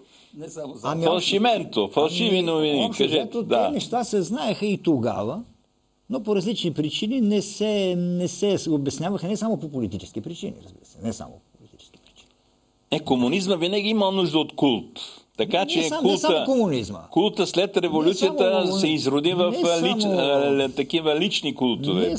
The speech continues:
Speaker 2: не
Speaker 3: Минаха
Speaker 2: само,
Speaker 3: Сталин, Ленин и други.
Speaker 2: не само комунизма. Там, а, Линколнов мемориал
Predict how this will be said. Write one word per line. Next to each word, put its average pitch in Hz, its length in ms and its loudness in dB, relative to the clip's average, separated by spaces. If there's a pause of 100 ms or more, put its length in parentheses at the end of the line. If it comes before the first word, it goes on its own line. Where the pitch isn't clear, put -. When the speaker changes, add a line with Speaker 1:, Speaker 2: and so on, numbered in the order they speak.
Speaker 2:
не 151 60 0
Speaker 3:
Минаха 151 360 0
Speaker 2:
само, 165 160 -4
Speaker 3:
Сталин, 151 400 2
Ленин 160 380 0
и 135 60 0
други. 120 440 0
Speaker 2:
не 285 100 -2
само 226 300 -4
комунизма. 117 640 -6 (680)
Там, 147 380 -2
а, 107 680 -4
Линколнов 139 580 0
мемориал 120 680 0